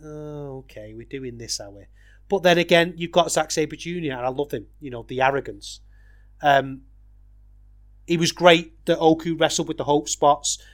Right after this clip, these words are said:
Um, and Oku really came with the brutality in this, and, and that's not th-, something that you often see from Michael Oku. That he, he gets very, very brutal. And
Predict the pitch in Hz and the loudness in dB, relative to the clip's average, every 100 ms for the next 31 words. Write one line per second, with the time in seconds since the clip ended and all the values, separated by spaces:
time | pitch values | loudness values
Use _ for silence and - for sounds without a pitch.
0 | - - 147 139 135 131 - - _ - | -20 -6 2 2 2 -6 -14 -20 _ -20
1 | - 175 175 202 214 196 175 - _ _ | -4 6 10 10 10 0 0 -6 _ _
2 | _ _ _ _ _ _ _ _ - _ | _ _ _ _ _ _ _ _ -20 _
3 | - 170 170 214 240 - 208 220 214 - | -16 -2 2 4 4 0 0 0 0 -4
4 | - 135 - 135 156 - 143 113 107 104 | -10 -10 -8 -8 -6 -4 -4 -6 -8 -8
5 | 123 127 139 135 - - - 165 - 180 | -8 -10 -14 -18 -20 -10 0 2 2 2
6 | 202 - 202 - - 196 190 175 175 170 | 2 0 -12 -6 -6 -6 -8 -8 -6 0
7 | 180 - 160 - 175 156 - _ _ _ | 0 0 -4 -2 -2 -4 -8 _ _ _
8 | - - 139 123 120 - 151 131 127 123 | -8 -2 -2 -4 -10 -10 -2 -2 -2 -12
9 | 110 110 113 104 123 147 165 160 - 175 | -12 -14 -16 -16 -20 -20 -20 -18 -8 -8
10 | - - 170 180 170 170 - 151 156 - | -8 -10 -10 -8 -6 -8 -10 -12 -12 -12
11 | 117 - _ _ _ - 139 143 160 | -20 -20 _ _ _ -6 -2 -2 -6